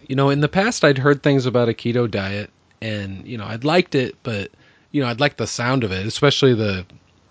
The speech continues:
you know, it's like, I got plenty of fat that I can burn off for energy. <laughs> But, uh,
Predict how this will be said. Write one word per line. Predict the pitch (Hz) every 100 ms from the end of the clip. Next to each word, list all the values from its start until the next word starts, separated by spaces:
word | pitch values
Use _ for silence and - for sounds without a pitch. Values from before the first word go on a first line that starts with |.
| 127
you |
know, | 95
it's | 90 -
like, | 104
I | 117
got | 120 110
plenty | - 123
of | 110 -
fat | 120 110 -
that | 107
I | 101
can | 110
burn | 101 104 101
off | 104
for | - 104 95
energy. | 104 92 90 92 _ - _ - _ - - 135 -
<laughs> | 160 _ 160 _ - - - _
But, | 160 151
uh, | 135 120